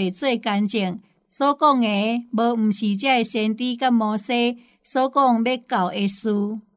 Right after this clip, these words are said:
就是基督怎样着受苦，搁怎样做头，用死人搁活的事，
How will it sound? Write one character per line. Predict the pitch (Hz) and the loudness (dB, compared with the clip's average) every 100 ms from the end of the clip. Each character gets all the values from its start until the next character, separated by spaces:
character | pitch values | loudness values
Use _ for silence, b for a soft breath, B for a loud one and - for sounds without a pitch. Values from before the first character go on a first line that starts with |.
| _ _ _ | _ _ _
就 | - 240 | 0 2
是 | 240 226 | 4 0
基 | 202 247 | 2 0
督 | 226 247 | 4 2
怎 | 226 269 269 277 | 2 0 0 2
样 | 226 233 | 2 2
着 | 233 196 | 0 0
受 | - 220 190 | 0 0 -2
苦， | - 262 220 175 - _ _ | 0 0 2 0 -8 _ _
搁 | - 269 | 2 2
怎 | 262 269 285 | 4 0 2
样 | 247 233 | 4 2
做 | 294 269 | 2 -2
头， | 240 214 196 196 220 b b | 0 -2 0 0 -2 b b
用 | 240 214 | 0 2
死 | 202 277 294 | 2 0 2
人 | 233 202 | 2 0
搁 | 233 269 | 0 -2
活 | 247 226 | 0 0
的 | - 220 | 2 -2
事， | 214 | -2